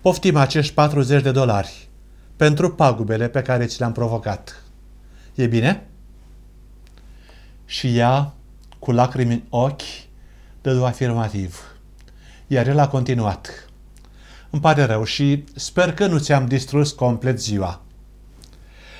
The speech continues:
Și în timp ce omul de afaceri se îndepărta, adolescenta uimită l-a strigat: „Hei, domnule!”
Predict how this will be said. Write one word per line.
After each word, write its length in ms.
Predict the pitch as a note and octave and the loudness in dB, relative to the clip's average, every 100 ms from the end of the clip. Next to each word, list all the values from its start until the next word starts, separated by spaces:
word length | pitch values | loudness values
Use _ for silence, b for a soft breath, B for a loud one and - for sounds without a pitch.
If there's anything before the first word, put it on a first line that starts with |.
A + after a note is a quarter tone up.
| B | B
Și 180 | - - | -4 0
în 80 | A#2+ | 0
timp 200 | - G#3 | 0 0
ce 100 | F#3 | 0
omul 180 | F#3+ D3+ | 0 2
de 80 | |
afaceri 420 | C3+ B2+ F3 D3+ C3 | 2 0 -2 -2 -2
se 100 | C#3 | -2
îndepărta, 760 | A#2+ A2+ A2+ - B2 D#3+ D#3+ - - b b b b b | -2 -2 -4 0 2 0 -2 -16 -20 b b b b b
adolescenta 680 | - E3+ E3+ D#3 D3+ G3+ F#3 | 0 2 2 2 0 0 2
uimită 500 | D3+ C3+ D3+ D#3+ E3 | 2 2 0 0 0
l-a 120 | D3 | 2
strigat: 760 | D3 D#3 D3 C#3 - - - - b b b - | 0 0 2 0 -2 -14 -16 -20 b b b -2
„Hei, 500 | A#3+ G#3+ F3+ D3 C3+ | 0 0 -2 -6 0
domnule!” 840 | G3 A#3+ A#3+ A#3 G3+ E3 C#3 A#2+ | 2 4 4 4 4 4 2 -2